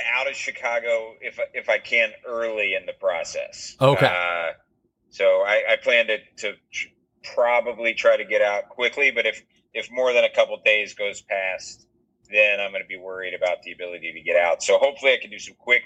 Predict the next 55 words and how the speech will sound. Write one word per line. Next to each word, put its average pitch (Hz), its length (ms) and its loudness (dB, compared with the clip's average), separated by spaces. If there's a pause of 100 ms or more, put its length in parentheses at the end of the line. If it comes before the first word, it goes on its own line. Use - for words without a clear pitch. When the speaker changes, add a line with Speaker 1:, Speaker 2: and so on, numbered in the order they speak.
Speaker 1:
planning. 110 540 2 (540)
I 98 60 2
lost 139 360 4
my 117 180 0
wallet 101 640 0 (460)
last 98 300 -4
Friday 104 360 0
night. 92 220 -8
It 92 100 -18
took - 200 -6
me 98 80 -10
about 120 200 0
Speaker 2:
<laughs> - 40 -20
That's - 260 -4
true. 139 140 2
Speaker 1:
three 107 200 -6
days 95 360 0
to - 80 -14
get 98 160 -6
my 92 120 0
life 95 300 2
back 95 200 2
together, 92 500 2 (240)
Speaker 2:
<laughs> - 200 -20
Speaker 1:
uh, 82 40 -6 (520)
on 87 240 -8
the, - 160 -8
in 92 160 -14
that, 113 260 4 (260)
in 87 100 -18
that 117 240 4
regard. 87 520 0
So 101 120 4
I'm 127 80 4
not 175 160 2
sure 147 180 2
I 110 60 4
could - 380 -2 (120)
pull 147 140 -8
it 147 80 0
off 156 260 -4
and 107 140 -12
get 113 120 2
out 110 180 2
of 110 140 -4
the, 107 180 -16
and 110 100 -20
get 113 140 -2
out 113 120 6
of - 60 -2
the - 60 -16
city, 123 320 -6
but 107 100 4
I 101 60 4
do 110 200 -10